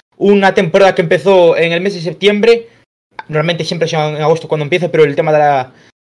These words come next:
de la pandemia hizo que el Celta empezase la temporada en septiembre. En un partido, la verdad es que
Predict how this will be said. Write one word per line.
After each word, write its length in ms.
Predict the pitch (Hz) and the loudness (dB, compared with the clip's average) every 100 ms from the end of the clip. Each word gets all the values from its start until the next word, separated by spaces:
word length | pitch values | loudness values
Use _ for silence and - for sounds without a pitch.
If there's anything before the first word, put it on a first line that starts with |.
| _ | _
de 60 | 160 | -2
la 120 | 160 | 0
pandemia 400 | 170 175 185 175 | 2 2 2 0
hizo 220 | 180 170 | -2 -2
que 100 | 170 | 0
el 120 | 160 | 0
Celta 380 | 165 175 170 160 | 0 -2 2 2
empezase 320 | 156 156 165 | 0 -4 -4
la 80 | 170 | -4
temporada 320 | 165 170 160 | -2 -2 -2
en 80 | 160 | -2
septiembre. 680 | 156 156 196 220 233 233 - _ _ _ _ _ - | -4 -4 -2 0 0 0 -4 _ _ _ _ _ -2
En 140 | 185 | 0
un 100 | 240 | 2
partido, 720 | 226 214 247 247 202 - - - | 0 0 2 4 4 0 -6 -8
la 100 | 170 | -4
verdad 200 | 180 240 | 0 -2
es 40 | |
que 480 | - 202 185 175 - | -2 0 0 -2 -8